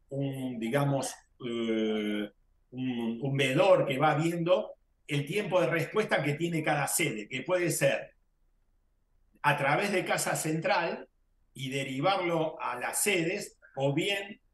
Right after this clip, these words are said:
si entra directamente a la sede, nosotros de Casa Central vemos el tiempo de respuesta que hay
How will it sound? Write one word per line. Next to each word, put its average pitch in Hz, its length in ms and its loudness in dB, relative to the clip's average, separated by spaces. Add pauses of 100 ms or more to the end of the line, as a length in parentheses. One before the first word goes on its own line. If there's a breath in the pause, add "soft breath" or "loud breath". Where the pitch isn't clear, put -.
(160)
si - 280 0
entra 170 280 2
directamente 165 680 4
a 165 60 6
la 170 100 4
sede, 196 480 2
nosotros 160 560 0
de 143 140 -2
Casa 165 260 -2
Central 170 380 2
vemos 165 340 -2
el 139 80 -4
tiempo 156 340 -2
de - 100 0
respuesta 156 580 -2
que 147 180 -2
hay 170 240 4